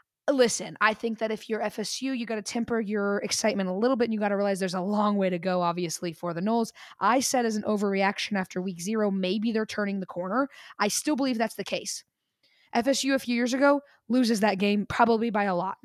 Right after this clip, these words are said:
And the, the ability to, to face adversity and a tough environment and get it done when they couldn't even do that last year at home versus Notre Dame, if you remember. And they were not able to get it done. And now, and, and this is, this is a team that last year lost to an F C S team.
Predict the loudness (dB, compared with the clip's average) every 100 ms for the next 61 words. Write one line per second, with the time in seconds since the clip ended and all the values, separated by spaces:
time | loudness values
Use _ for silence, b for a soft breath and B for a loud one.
0 | B B 0 2 2 0 -2 0 0 0
1 | -2 -4 -6 -8 -2 -2 0 -2 0 0
2 | 0 0 -2 B B -2 0 -2 -2 -2
3 | -2 0 2 0 -2 B B -2 2 2
4 | 2 2 2 2 2 2 2 2 4 4
5 | 4 2 -2 2 2 2 -2 0 2 4
6 | 2 2 2 4 2 0 0 2 2 2
7 | 2 2 2 2 2 4 2 0 _ -20
8 | _ _ _ _ _ -2 0 2 2 2
9 | 2 0 0 2 2 2 B B B B
10 | -2 2 2 4 4 4 2 2 2 0
11 | -2 -4 -2 -2 -6 -2 -2 0 0 0
12 | 0 0 0 0 2 0 0 -2 0 0
13 | 0 -2 0 0